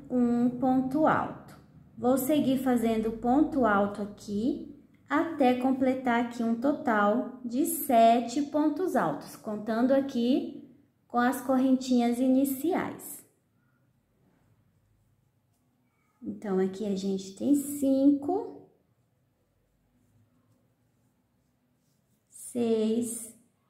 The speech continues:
e sete. Olha só, tenho aqui sete pontos altos.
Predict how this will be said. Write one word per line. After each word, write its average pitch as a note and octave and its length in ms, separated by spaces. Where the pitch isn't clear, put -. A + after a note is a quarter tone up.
e C#4 140
sete. - 880
Olha F#3+ 280
só, G#3+ 420
tenho G#3+ 300
aqui G#3+ 720
sete G#3+ 640
pontos F3 640
altos. E3+ 920